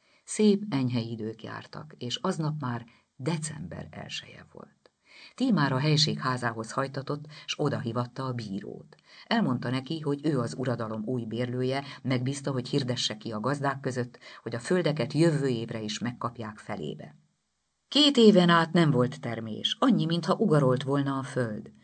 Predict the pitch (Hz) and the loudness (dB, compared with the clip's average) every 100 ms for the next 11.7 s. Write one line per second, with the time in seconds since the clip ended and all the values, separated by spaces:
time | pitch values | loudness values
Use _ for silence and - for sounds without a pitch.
0 | - - - 151 139 131 127 131 147 156 | -20 -20 -4 0 4 4 4 2 4 4
1 | 165 127 - 123 117 120 117 120 113 - | 4 2 -2 -4 -6 -6 -6 -6 -6 -8
2 | 113 113 110 110 - 104 - - - - | -10 -8 -8 -8 -12 -14 -12 -14 -14 -20
3 | _ - - 135 139 202 190 185 190 131 | _ -20 -6 -4 0 4 6 4 2 -2
4 | 110 113 110 - _ _ - 127 139 156 | -4 -8 -10 -16 _ _ -6 -4 2 2
5 | 156 - 139 - 123 127 123 110 110 110 | 2 0 0 0 -2 0 0 -2 -4 -6
6 | - 160 151 147 123 117 113 - 120 117 | 0 0 2 2 0 -2 -6 -4 -4 -4
7 | 120 120 113 113 - 120 120 - 117 117 | -6 -6 -4 -8 -4 -6 -6 -8 -8 -4
8 | 135 120 113 110 113 113 107 110 - 107 | 0 0 0 -4 -2 -4 -4 -8 -8 -10
9 | 107 104 - 104 - - _ _ _ _ | -8 -10 -10 -16 -16 -20 _ _ _ _
10 | _ _ _ _ _ - 220 220 302 269 | _ _ _ _ _ 0 4 6 6 8
11 | 240 247 180 131 123 123 156 | 10 12 10 6 4 4 2